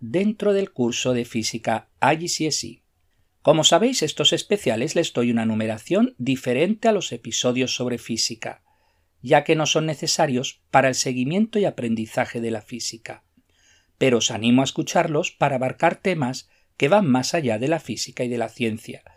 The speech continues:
tratando temas varios sobre historia y filosofía de la ciencia. El episodio de hoy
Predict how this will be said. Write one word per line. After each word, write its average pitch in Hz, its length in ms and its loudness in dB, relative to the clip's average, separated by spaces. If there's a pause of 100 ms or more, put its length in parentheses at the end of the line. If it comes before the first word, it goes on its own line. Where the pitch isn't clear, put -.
(460)
tratando 160 440 4
temas 135 420 0
varios 131 460 0
sobre 107 220 -4
historia 127 640 0
y 165 120 -4
filosofía - 580 -6
de 98 80 -14
la 104 100 -12
ciencia. 180 560 -6 (760)
El 170 120 6
episodio 175 480 2
de 123 140 2
hoy 262 280 2